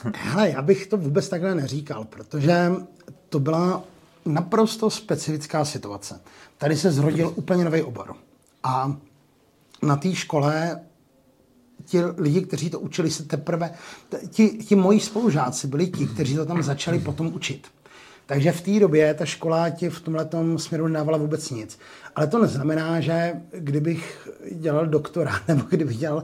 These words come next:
Speaker 2: právníka, tak, eh, že bych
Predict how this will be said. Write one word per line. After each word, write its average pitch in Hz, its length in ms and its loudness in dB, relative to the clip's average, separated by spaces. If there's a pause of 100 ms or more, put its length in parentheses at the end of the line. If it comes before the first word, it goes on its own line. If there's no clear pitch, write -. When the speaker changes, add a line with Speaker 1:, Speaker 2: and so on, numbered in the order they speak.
(260)
Speaker 2:
právníka, 143 720 -2 (300)
tak, 135 300 -6
eh, 143 600 0
že 143 120 0
bych 147 360 -2